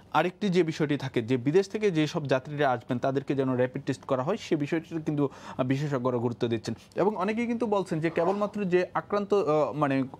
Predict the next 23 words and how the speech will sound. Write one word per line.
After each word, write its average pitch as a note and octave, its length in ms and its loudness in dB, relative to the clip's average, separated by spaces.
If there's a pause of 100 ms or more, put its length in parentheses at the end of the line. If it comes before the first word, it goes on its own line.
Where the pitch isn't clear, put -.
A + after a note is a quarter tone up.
ওমিক্রন F#3+ 360 0
শনাক্ত - 360 -2
দেশগুলো F#3 440 0
থেকে A3 220 -2
আসলেই G#3 320 -2
যে G#3 140 4 (320)
তার D#3+ 100 4
র্যাপিড D#3+ 260 0
টেস্ট F#3+ 200 0
করতে F3+ 260 -2
হবে E3+ 160 2
বিষয়টা D#3+ 360 -4
কিন্তু D#3 360 -2
এমন D#3 220 2
নয়। B2 220 -4 (580)
তিনি G#3 400 4
আসলে F#3+ 300 0
যে D#3+ 240 4
দেশ A3 220 0
থেকে A#3 200 0
আসুন, E3 320 -2 (420)
আহ, C3+ 140 0
মানে B2 360 0